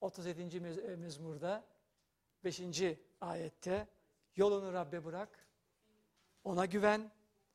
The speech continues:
o da gerekeni yapacaktır. Rabbe güven bizler için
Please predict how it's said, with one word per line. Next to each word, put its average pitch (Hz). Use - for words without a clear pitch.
o 208
da 185
gerekeni 160
yapacaktır. 151
Rabbe 190
güven 202
bizler 185
için 190